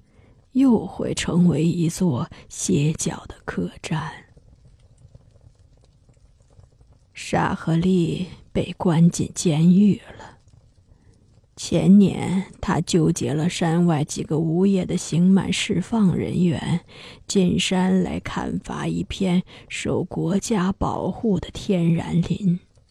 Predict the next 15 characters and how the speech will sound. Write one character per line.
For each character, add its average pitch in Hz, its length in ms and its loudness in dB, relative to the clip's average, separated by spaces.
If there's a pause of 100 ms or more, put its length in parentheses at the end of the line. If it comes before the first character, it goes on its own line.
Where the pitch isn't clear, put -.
(500)
打 175 200 0
算 202 280 2
偷 233 340 0
运 226 260 2
出 156 280 -4
去 - 400 -4 (340)
卖 190 400 0
黑 196 220 -2
柴， - 540 -6 (340)
赚 185 340 -2
上 156 280 -4
一 160 200 -2
大 - 320 -6
笔 - 260 -10
钱。 - 540 -8